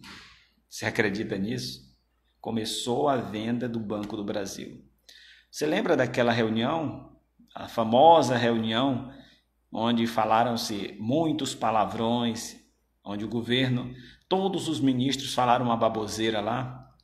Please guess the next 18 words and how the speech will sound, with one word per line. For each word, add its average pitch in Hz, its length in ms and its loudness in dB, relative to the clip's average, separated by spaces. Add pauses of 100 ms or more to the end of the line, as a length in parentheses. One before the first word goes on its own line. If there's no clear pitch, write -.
(680)
Pois 120 260 -6
é, - 300 -10 (180)
naquela 127 460 0
reunião, 117 840 0 (500)
o 120 80 -16
Paulo 151 380 4
Guedes 120 440 2
sugeriu 117 960 -2
a 123 140 2
venda 123 420 0
do 131 120 -2
Banco 117 340 -4
do 113 100 -2
Brasil. 110 600 -6 (1120)
E 135 480 -4 (1040)
começou 123 500 0
a 113 40 4
acontecer. - 840 -6